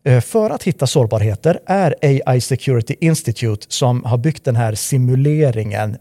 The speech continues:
The Last Ones, eh, som, eh, förkortas T L O och som var den som, eh, Mythos Preview var den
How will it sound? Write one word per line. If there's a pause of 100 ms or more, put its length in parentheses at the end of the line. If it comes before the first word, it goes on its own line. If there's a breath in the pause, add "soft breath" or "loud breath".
(120)
The
Last
Ones, (540 loud breath)
eh,
som,
eh,
förkortas
T
L
O
och
som
var
den
som,
eh,
Mythos
Preview
var
den